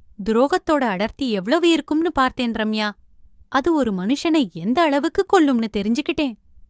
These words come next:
அரவிந்த் மெதுவாக தன் பையிலிருந்து அந்த டைரியையும் ரம்யாவின் புகைப்படத்தையும் எடுத்து மேஜை மீது வைத்தான். ரம்யாவின் முகம் வெளுத்துப் போனது.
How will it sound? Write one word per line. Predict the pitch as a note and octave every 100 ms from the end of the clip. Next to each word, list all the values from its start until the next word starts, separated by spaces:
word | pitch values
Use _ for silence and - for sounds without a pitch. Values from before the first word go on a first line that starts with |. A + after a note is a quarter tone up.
| - - - - - _
அரவிந்த் | F#3 C#4 D#4 G3+ - - -
மெதுவாக | F3+ F#3 D4 D4+ A#3+ G3+
தன் | G#3 F3+ D#3+
பையிலிருந்து | - F3+ C4 D4+ G3+ F3 F3 F3 _ - -
அந்த | - B3 A#3
டைரியையும் | E3+ F3 B3 D4+ C4+ G3 F#3+ F#3+ -
ரம்யாவின் | G3 G3+ C4+ F4+ E4+ A3+ F3+ -
புகைப்படத்தையும் | G3 D4 - C#4+ A#3+ G3+ F#3 F3+
எடுத்து | F3 F#3 - G#3+ G3+ _ - - _
மேஜை | G3 C4 F4 F4
மீது | A#3+ D#3 A#3
வைத்தான். | A#3+ E3+ - D3+ D3 _ - - - - _ - _
ரம்யாவின் | G#3 A#3+ F4 F4+ A3 E3+
முகம் | D#3+ D#3+ E3 D#3+ - F#3
வெளுத்துப் | F#3 C4 -
போனது. | - D#3+ D3+ D#3